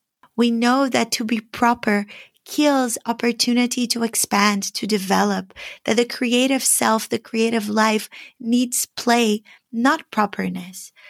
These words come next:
Play is the medicine for the creative self. And here in the story of the red shoes, she is captured by the gilded carriage. She's taken to the house of the old lady. She,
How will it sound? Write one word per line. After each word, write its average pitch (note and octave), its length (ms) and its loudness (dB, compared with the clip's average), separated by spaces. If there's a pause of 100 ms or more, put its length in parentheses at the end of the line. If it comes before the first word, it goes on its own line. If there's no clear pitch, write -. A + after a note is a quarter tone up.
(200)
Play C#4 540 2
is A#3+ 180 -2
the A3+ 100 0
medicine G#3+ 840 0 (240)
for A3+ 220 0
the A3 120 2
creative G3+ 540 0
self. - 580 -4 (720)
And A#3+ 140 2
here C4+ 480 2
in A#3+ 180 2
the A#3+ 80 0
story C4 360 2
of D4 160 -4
the C4 160 0
red A3+ 260 0
shoes, A#3+ 600 0 (280)
she C4 320 -2
is A#3+ 220 -2
captured D4+ 680 -2 (380)
by D4 220 2
the C#4+ 120 -2
gilded A#3 460 -4
carriage. A3 480 0
She's A3+ 340 -4
taken C#4+ 400 0
to - 120 -2
the A#3 100 2
house A3 340 0
of A3 140 -6
the A3 140 -2
old G#3 280 -2
lady. G#3+ 400 0 (260)
She, A#3 600 0